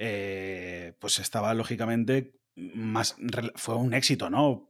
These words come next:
Se puede decir que unas seis millones de copias, más o menos, ha vendido Days Gone. Se puede decir que fue un éxito para ser una nueva I P, yo creo que es una buena cifra de ventas. Pues lo lógico, lo que todos pensábamos es que se venía Days Gone dos, ¿no?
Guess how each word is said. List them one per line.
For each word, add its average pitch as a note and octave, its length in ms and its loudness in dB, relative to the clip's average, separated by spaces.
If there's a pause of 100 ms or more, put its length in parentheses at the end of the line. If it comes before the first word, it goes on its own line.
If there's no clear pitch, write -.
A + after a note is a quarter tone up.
(120)
Se - 160 -4
puede A2+ 200 -2
decir B2 280 0
que B2 300 6
unas A#2 260 2
seis C3 220 4
millones A#2 360 4
de G#2+ 480 0
copias, B2+ 520 6
más A#2 180 2
o A2+ 60 -4
menos, C3 320 4
ha A#2+ 40 2
vendido G#2+ 800 2
Days A2 220 2
Gone. E3+ 300 4 (360)
Se A#2+ 140 0
puede A2+ 240 2
decir A2 280 0
que A2+ 220 2
fue B2+ 140 0
un G#2 100 -2
éxito C3 300 4
para A2 140 4
ser A#2+ 140 2
una A2+ 140 6
nueva G#2+ 240 4
I G2 60 0
P, A#2+ 180 4
yo A#2+ 80 4
creo G2+ 120 2
que F#2+ 40 -2
es - 100 -6
una G2 120 -2
buena G2 180 -6
cifra G#2 280 -6
de G2+ 40 0
ventas. C3+ 460 2 (640)
Pues A#2 180 4
lo A2 120 4
lógico, A2+ 560 2 (280)
lo G2+ 140 -4
que F#2+ 80 -4
todos G2 220 -4
pensábamos A2+ 580 4
es G2 140 -4
que A2+ 80 -2
se A2 100 -2
venía A2 300 4
Days A2+ 240 4
Gone F#2+ 180 -2
dos, G#2+ 240 4
¿no? G#2+ 260 0